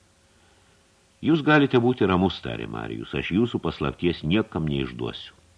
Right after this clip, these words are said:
Marijus galimas daiktas buvo mažiau susijaudinęs, negu derėjo, mat per tą valandą jisai jau spėjo apsiprasti su baisiu netikėtumu. Regėdamas, kaip pamažu katorgininkas uždengė jo akyse poną Fošlevaną, jis pamažu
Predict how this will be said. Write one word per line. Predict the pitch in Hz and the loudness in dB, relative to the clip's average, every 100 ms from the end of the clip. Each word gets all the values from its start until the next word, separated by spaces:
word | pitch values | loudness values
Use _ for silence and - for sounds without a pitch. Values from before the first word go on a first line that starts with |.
| _ _ _ - - - - | _ _ _ -20 -20 -20 -2
Marijus | 131 131 123 | 2 4 4
galimas | 110 113 110 104 | 4 4 6 4
daiktas | 107 107 - 80 | 4 2 0 0
buvo | 90 95 | 4 4
mažiau | 95 95 101 | 4 6 4
susijaudinęs, | - 65 - 71 67 62 62 60 - | 2 -8 -4 -2 0 0 -2 -6 -6
negu | 65 65 | -4 -2
derėjo, | 60 65 64 58 60 | 0 0 0 0 -2
mat | 76 98 | -2 0
per | 107 98 | 0 0
tą | 107 104 | 2 6
valandą | 120 113 107 95 | 6 6 4 2
jisai | 87 - 95 | 2 2 2
jau | 92 | 2
spėjo | - 101 101 90 | 0 2 4 2
apsiprasti | - 90 - - 107 - - - | 0 -4 -4 -2 2 2 0 -14
su | - - | -10 -6
baisiu | 67 67 - | -4 -4 -4
netikėtumu. | 65 62 - 65 62 67 60 60 _ _ _ - _ _ | -6 -6 -8 -10 -8 -8 -8 -10 _ _ _ -20 _ _
Regėdamas, | 73 92 101 143 131 110 - | 0 2 6 6 6 2 4
kaip | 135 - | 2 4
pamažu | 107 104 101 123 | 2 4 2 2
katorgininkas | 117 117 90 76 71 64 67 64 | 2 2 2 0 -2 -2 -4 -2
uždengė | 67 65 101 92 67 | -4 0 2 2 0
jo | 65 73 | 0 -2
akyse | 64 - - 76 | -2 -6 -4 -4
poną | 78 73 - | -2 -2 -2
Fošlevaną, | - - 73 90 139 127 | -6 -4 -2 0 0 2
jis | 101 - | -2 -2
pamažu | 85 85 92 | -2 0 0